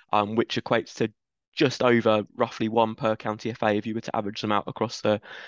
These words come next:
the counties in, in Kent. All our leagues have been incredibly supportive of this,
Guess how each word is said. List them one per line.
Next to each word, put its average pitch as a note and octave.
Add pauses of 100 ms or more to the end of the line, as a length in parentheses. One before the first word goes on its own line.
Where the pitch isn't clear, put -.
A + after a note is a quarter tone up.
(140)
the A2+
counties A#2
in, A#2
in A#2
Kent. C#3 (380)
All C#3
our B2
leagues A#2
have A#2
been A2+
incredibly A2+ (280)
supportive B2
of A#2
this, -